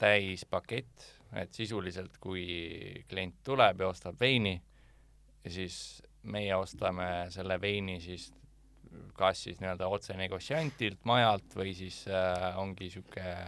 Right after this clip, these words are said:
oksjonikeskkond nagu Livex, äh, kus siis üks, äh, see nõue on, on see, et, et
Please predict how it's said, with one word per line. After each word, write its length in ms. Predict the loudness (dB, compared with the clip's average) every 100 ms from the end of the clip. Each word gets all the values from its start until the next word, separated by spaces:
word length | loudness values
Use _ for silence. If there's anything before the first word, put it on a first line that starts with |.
| -8 -8 -10 -10 -2
oksjonikeskkond 920 | -2 -2 -8 -6 -4 -4 -4 -4 -2
nagu 180 | -2 -2
Livex, 520 | -2 0 0 -2 -16 -18 -20 -20 -20 -20 -20 -20 -20 -20 -20 -20 _ _ -20 -8
äh, 720 | 0 2 4 2 0 -2 -6 -12 -8
kus 280 | -8 -6 -6
siis 300 | -6 -6 -8 -14 -16 -20 _ -20 -20 -20
üks, 420 | -6 -6 -6 -10 -10 -14 -18 -20 -18
äh, 680 | -8 -4 0 2 2 0 -4
see 380 | -8 -8 -6 -6 -8 -16 -16 -20 -20 -20 -20 -20 -20 -12 -12 -12 -10
nõue 480 | 2 4 8 10 10 6 -12 -14
on, 260 | -2 0 0 0
on 260 | 0 2
see, 240 | 6 8 8
et, 280 | 4 -16 -16
et 220 | -14 -18